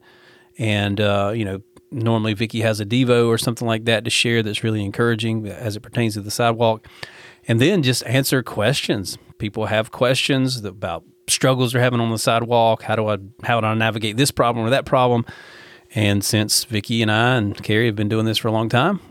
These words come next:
we try to be available to answer those questions. It's, it's a good time of fellowship, too.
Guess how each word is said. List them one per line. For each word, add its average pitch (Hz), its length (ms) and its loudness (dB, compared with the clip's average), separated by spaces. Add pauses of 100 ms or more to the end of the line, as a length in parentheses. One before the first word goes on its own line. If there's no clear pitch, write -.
we 110 160 -4
try - 160 -2
to 113 80 -2
be 107 140 -2
available 107 460 -2
to 107 60 -2
answer 113 240 -2
those 107 200 -2
questions. 127 440 -4
It's, 147 200 0
it's 170 180 -4
a - 20 -4
good 196 140 2
time 160 180 4
of 127 60 -2
fellowship, 127 540 0
too. 175 300 0